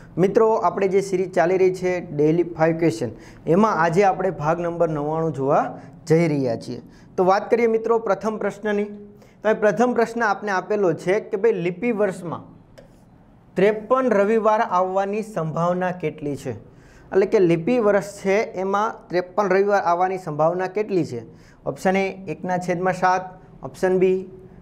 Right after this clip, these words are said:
ત્રણના છેદમાં સાત, ઓપ્શન સી બેના છેદમાં એક અને ઓપ્શન ડી બેના છેદમાં સાત. હવે પ્રશ્ન એ થાય કે ભાઈ લિપિ વર્ષ એટલે શું?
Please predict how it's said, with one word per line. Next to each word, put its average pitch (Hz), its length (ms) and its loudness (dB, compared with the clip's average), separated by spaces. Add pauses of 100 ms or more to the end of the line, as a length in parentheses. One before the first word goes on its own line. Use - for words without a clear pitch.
(360)
ત્રણના 175 340 2
છેદમાં 180 340 -2
સાત, 175 440 -2 (300)
ઓપ્શન 185 500 -4 (200)
સી 196 540 -2 (240)
બેના 165 260 2
છેદમાં 180 460 -4
એક 180 320 0
અને - 260 -12
ઓપ્શન 170 420 -2
ડી 185 360 0
બેના 160 280 2
છેદમાં 151 600 -4
સાત. - 460 -10 (400)
હવે 233 240 4
પ્રશ્ન 226 340 2
એ 247 220 6
થાય 220 260 2
કે 208 140 -2
ભાઈ 226 160 2
લિપિ 208 340 0
વર્ષ 233 360 2
એટલે 262 320 -2
શું? 170 480 -4